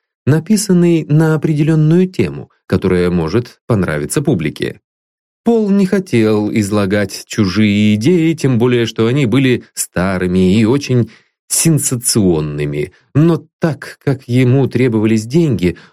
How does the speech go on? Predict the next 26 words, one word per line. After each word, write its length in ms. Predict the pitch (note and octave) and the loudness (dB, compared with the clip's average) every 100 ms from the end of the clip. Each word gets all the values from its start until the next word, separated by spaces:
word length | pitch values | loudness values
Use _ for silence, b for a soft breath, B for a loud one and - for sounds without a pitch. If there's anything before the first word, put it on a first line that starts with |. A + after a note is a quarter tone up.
| - | 0
он 280 | G3+ F#3 - | 2 2 2
принялся 880 | D3+ C3+ B2 A2+ - - C3 C#3 | 0 2 2 0 -4 -2 -2 0
за 140 | A2 G#2+ | -2 0
работу 500 | G2 G2 D3 - A2 | 0 0 -2 0 -2
и 60 | |
трудился 600 | F#2+ G#2+ F#2+ D#3 C#3 - | 0 -2 0 0 0 -2
над 260 | A2+ A2 F#2+ - | 0 0 -2 -4
тем, 240 | F3 F3 | 0 0
чтобы 320 | B2+ D3 C3 A#2+ | -2 -2 0 -2
создать 760 | - A#2+ G#2 F#2 A#2+ F#2+ - _ | 0 -2 -2 -4 -4 -4 -10 _
то, 320 | C#3 F3+ D3 b _ _ | 0 0 -2 b _ _
что 540 | - - C3+ C3 B2+ G#2+ | -14 -4 -2 0 -2 -4
принесло 720 | - C#3+ B2 A2 - - E3+ | -2 2 2 0 0 0 0
бы 160 | A2+ | 0
ему 420 | G2 F#2 A2+ A#2+ - - | 2 2 2 0 -4 -2
наличные. 720 | A#2+ F2 - - D2+ C#2 - _ _ _ _ _ G3 | 0 0 -6 -12 -12 -14 -20 _ _ _ _ _ 0
Он 140 | F3+ | 0
сделал 540 | G#2+ F2 G2+ F2+ F2 E2+ | 0 -2 0 2 0 2
несколько 480 | F2 E2 E2 - | 0 -2 -4 -4
попыток, 680 | E2+ D#2+ E2 D2+ - - - _ | -6 -4 -6 -6 -8 -10 -18 _
прежде 360 | - C#3 C3+ C#3 | 0 0 0 -2
чем 220 | - C#3 | 0 0
достиг 480 | C3 C#3+ - C#3+ - | 0 -2 -4 -4 0
нужного 420 | C3+ C3 B2+ C3 | 2 2 2 2
редактору 640 | C3+ A#2 C3 B2+ C3 C3 - | 0 0 -2 -2 -2 -2 0
уровня, 580 | C#3+ C3 B2 C#3 C3+ | 2 2 2 0 0